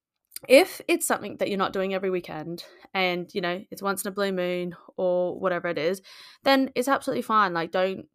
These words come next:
don't feel bad about it. I guess probably some of my recommendations would be, and this is what I've actually started doing now,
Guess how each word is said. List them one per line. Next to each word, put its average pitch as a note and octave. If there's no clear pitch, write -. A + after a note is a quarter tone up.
don't F3+
feel G3
bad F3+
about G3+
it. C4
I G#3+
guess G#3
probably A3+
some G#3+
of G#3
my F#3+
recommendations F3+
would G3+
be, F#3
and F#3+
this G3
is G#3
what G3+
I've F3+
actually -
started F#3
doing F3+
now, F3